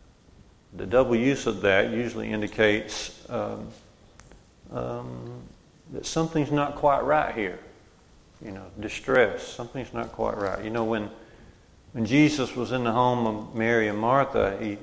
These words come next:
he said to Martha, "Martha, Martha, thou art anxious and troubled about many things." Something wasn't quite right with Martha, and something is not, uh, right here, um, with Peter. So Luke twenty-two,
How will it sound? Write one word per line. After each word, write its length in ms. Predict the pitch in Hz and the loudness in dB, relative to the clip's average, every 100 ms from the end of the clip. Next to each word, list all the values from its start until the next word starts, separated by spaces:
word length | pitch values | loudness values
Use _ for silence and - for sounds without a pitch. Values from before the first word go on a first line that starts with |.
| - - _ - _ _ | -16 -20 _ -20 _ _
he 100 | 113 | -6
said 280 | - 123 98 | 2 2 4
to 80 | 104 | 2
Martha, 440 | 117 143 139 110 | 4 6 4 2
"Martha, 600 | 101 117 143 156 - 147 | 2 4 6 4 2 2
Martha, 600 | 143 127 156 139 - - - - - - - - | 2 2 0 0 -6 -8 -12 -20 -20 -20 -16 -6
thou 280 | 98 113 123 | 0 4 6
art 260 | 123 120 | 4 2
anxious 440 | 113 131 - 131 - | -2 -4 -6 -10 -8
and 100 | 110 | -8
troubled 340 | - 113 110 | -2 -2 -2
about 320 | 101 110 104 | -2 -2 -2
many 240 | 101 101 98 | -6 -8 -8
things." 400 | 104 95 90 - - - | -8 -8 -10 -16 -12 -6
Something 400 | 127 127 127 120 | -6 -6 -8 -4
wasn't 320 | 123 120 - | -4 -6 -8
quite 280 | - 113 117 107 | -2 0 -2 -2
right 280 | 107 107 - | -2 -4 -6
with 140 | - | -10
Martha, 520 | 104 110 107 110 107 - - - - - | -4 -2 -2 -2 -4 -6 -16 -18 -18 -14
and 140 | - 85 | -12 -10
something 540 | - 147 143 139 127 | 0 0 2 0 0
is 120 | 107 | 0
not, 400 | 113 120 120 - - - - - - - | 0 0 0 -4 -12 -20 -20 -20 -20 -10
uh, 140 | 110 101 | -8 -2
right 380 | 104 107 107 | 0 0 0
here, 480 | 113 110 104 104 104 - - - - - | 0 4 4 2 -2 -14 -20 -20 -20 -12
um, 380 | 98 98 95 92 - - - - | -10 -10 -12 -16 -20 -20 -20 -16
with 220 | 104 - | -16 0
Peter. 280 | 123 98 95 | 2 2 -2
So 200 | - 107 | -4 4
Luke 200 | 135 156 | 6 6
twenty-two, 720 | - 151 131 - 143 160 | 4 2 4 6 6 6